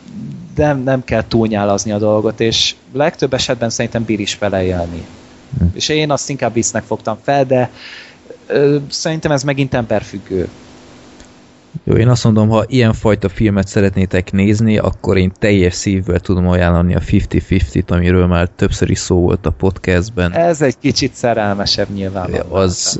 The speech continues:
Speaker 1: Tehát,
Speaker 2: ö,
Speaker 1: de helye, ez egy jó párhuzam tényleg.
Speaker 2: Tehát az, az egy igazi mestermű.
Speaker 1: Ja, hát azt meg így Seth Rogen tette, vagy nem tudom, tehát hogy az vitt bele egy olyan hangvételt, ami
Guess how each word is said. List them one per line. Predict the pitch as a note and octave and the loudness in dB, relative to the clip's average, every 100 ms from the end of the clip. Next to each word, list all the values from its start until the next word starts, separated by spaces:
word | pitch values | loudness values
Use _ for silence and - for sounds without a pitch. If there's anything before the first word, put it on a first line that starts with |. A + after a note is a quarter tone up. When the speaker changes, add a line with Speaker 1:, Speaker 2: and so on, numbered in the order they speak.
| - | -8
Speaker 1:
Tehát, | A2+ - | -8 -4
Speaker 2:
ö, | - - - | -2 -4 -2
Speaker 1:
de | C3 | -2
helye, | C3+ B2+ G2+ - - C3+ C3+ C#3 | -2 -4 -4 -14 -8 2 4 4
ez | D#3 | 2
egy | D3+ D3 | 0 2
jó | B2+ | 0
párhuzam | A#2 G#2 G#2+ G#2 G2+ | 0 -6 -6 -8 -4
tényleg. | G#2 F#2 F2+ F2 | -2 -2 -6 -10
Speaker 2:
Tehát | - E2+ - | -4 -2 0
az, | G2 F#2 | 0 2
az | G2+ F#2+ | 2 4
egy | F#2 F2 E2+ | 2 2 -2
igazi | G2 F2+ F2+ | 0 2 4
mestermű. | F2 F2 - E2 E2 E2+ E2+ F#2+ - - - - - - - - - - - - - - - - - - - - | 2 0 -2 0 2 4 4 2 -6 -20 -20 -20 -20 -20 -20 -20 -20 -20 -20 -20 -20 -20 -20 -20 -20 -20 -20 -10
Speaker 1:
Ja, | B2+ | -2
hát | B2+ D3 | -2 0
azt | C#3+ | -2
meg | D3+ C3+ | -2 0
így | C#3+ C#3 C#3+ - - - - | 0 0 -10 -16 -16 -16 -8
Seth | - - A#2 - | -4 -2 -2 -2
Rogen | G#2+ G#2+ G2+ | -2 -2 -2
tette, | G#2 - A2+ A2 G#2+ - - - _ _ - | -4 -2 -2 -2 -4 -8 -20 -20 _ _ -8
vagy | B2+ C3 | -2 0
nem | B2+ | 0
tudom, | - A#2+ | -2 -2
tehát | B2 A#2+ - | 0 0 2
hogy | C3+ - | 0 2
az | D3+ C3+ | 0 0
vitt | B2+ B2 | -4 0
bele | B2 | 2
egy | A#2+ B2 | 2 2
olyan | B2 A#2 A#2 | 2 2 0
hangvételt, | A2 A#2 B2 A#2+ B2 A#2 A#2+ A#2+ | -2 -2 -2 0 0 0 -2 -2
ami | A#2 A#2+ | -6 -4